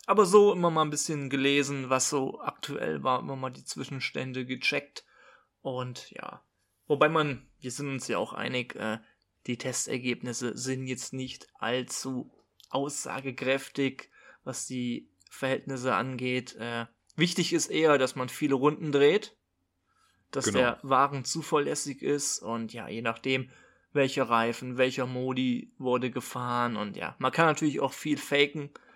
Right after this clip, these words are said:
Speaker 1: in dem Sinne oder einen Schein guten Eindruck machen oder einen schlechten Eindruck wie letztes Jahr Alpine gut reden, <laughs> ne? Wir erinnern
Speaker 2: Ja,
Speaker 1: uns.
Speaker 2: das
Speaker 1: Und
Speaker 2: stimmt.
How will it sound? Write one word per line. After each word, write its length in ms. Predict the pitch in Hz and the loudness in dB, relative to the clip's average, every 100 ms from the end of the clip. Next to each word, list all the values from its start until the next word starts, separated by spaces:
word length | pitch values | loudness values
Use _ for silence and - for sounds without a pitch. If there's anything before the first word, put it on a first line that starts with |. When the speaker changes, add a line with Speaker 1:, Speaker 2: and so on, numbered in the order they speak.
| - _ _ | -20 _ _
Speaker 1:
in 140 | 139 | -8
dem 220 | 131 135 127 | -2 -2 -2
Sinne 380 | 131 135 135 | -2 0 0
oder 180 | 123 123 | 0 0
einen 100 | 123 | 2
Schein 560 | 123 - 127 143 147 139 _ _ - | 0 0 0 0 -2 -6 _ _ -4
guten 340 | 147 139 131 | -2 -2 -6
Eindruck 480 | 123 131 127 131 127 | -4 -4 -4 -6 -4
machen 420 | 127 131 143 131 | -6 -4 -8 -8
oder 400 | - 117 113 - | -6 -2 -2 -2
einen 380 | 113 113 110 - _ _ _ _ _ _ _ _ | -4 -4 -6 -12 _ _ _ _ _ _ _ _
schlechten 480 | - 160 156 - 151 | -6 -2 0 0 0
Eindruck 480 | 147 147 135 139 139 | 0 0 -2 -4 0
wie 80 | |
letztes 320 | 131 127 - - | 0 0 -2 2
Jahr 160 | 143 | 2
Alpine 460 | 120 123 - 143 131 | 2 -2 -4 -4 -4
gut 240 | 147 151 | -4 -4
reden, 420 | 139 147 147 156 - | 2 2 2 -2 -10
<laughs> 40 | |
ne? 180 | - 120 - - 165 139 | -6 -4 -4 0 0 -2
Wir 160 | 143 143 | -2 0
erinnern 340 | 135 139 160 | 0 0 0
Speaker 2:
Ja, 100 | - | 0
Speaker 1:
uns. 240 | 151 175 - - - - - - | -2 -6 -12 -16 -20 -20 -20 -10
Speaker 2:
das 140 | - | 2
Speaker 1:
Und 80 | 143 | 4
Speaker 2:
stimmt. 340 | 117 85 - | 4 0 -12